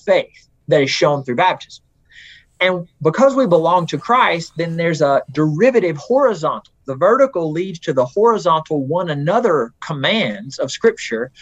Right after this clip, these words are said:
And the believers, the brothers and sisters toward whom we are especially to carry out those one another commands, you might call them the new covenant obligations of God's people,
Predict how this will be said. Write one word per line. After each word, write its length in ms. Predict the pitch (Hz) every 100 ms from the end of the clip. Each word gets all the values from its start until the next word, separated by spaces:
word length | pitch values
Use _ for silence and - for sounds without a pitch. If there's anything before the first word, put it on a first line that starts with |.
| - - - -
And 240 | 175 156 139
the 100 | 147
believers, 800 | 131 139 143 233 311 151 135 131
the 80 |
brothers 420 | 135 180 233 277 247
and 120 | 220
sisters 600 | - 202 - 147 143 -
toward 600 | - 185 160 165 220 254
whom 440 | 220 208 143 123 147 _
we 140 | 165 170
are 120 | 135
especially 600 | 127 - 180 214 220 190
to 80 | 151
carry 340 | - 190 175
out 180 | 170 175
those 180 | 151 139
one 180 | 170
another 260 | 175 170 165
commands, 760 | - 120 117 139 233 294 - - - _ _
you 80 | 143
might 220 | 147 151
call 200 | - 175
them 200 | 165 156
the 100 | 143
new 240 | 143 156 185
covenant 380 | 202 175 175 -
obligations 920 | 175 180 170 175 208 226 262 269 - 156
of 120 | 156
God's 260 | 180 180
people, 500 | - 214 226 - 320